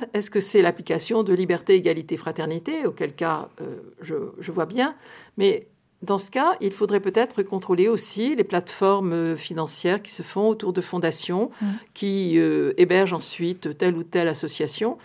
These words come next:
Speaker 1: Parce que finalement, d'où vient le financement, ce financement par fondation, qu'est-ce que c'est ? Là aussi, euh,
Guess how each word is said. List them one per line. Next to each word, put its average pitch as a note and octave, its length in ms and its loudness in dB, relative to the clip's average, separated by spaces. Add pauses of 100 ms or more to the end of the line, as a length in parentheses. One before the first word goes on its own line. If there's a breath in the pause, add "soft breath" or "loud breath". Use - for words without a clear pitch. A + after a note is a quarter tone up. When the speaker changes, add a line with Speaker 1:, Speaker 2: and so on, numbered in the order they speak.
(360 loud breath)
Speaker 1:
Parce F#3 200 -4
que G3+ 160 4
finalement, E3+ 520 -2
d'où E3 120 -2
vient F#3 280 2
le E3+ 100 -2
financement, E3 640 -4
ce F#3+ 240 2
financement F#3 640 -2
par F3 260 -4
fondation, F3+ 540 -4
qu'est-ce - 220 -10
que - 80 -14
c'est ? D#3 260 -8 (500)
Là E3+ 160 -2
aussi, F#3 460 0
euh, D3+ 140 2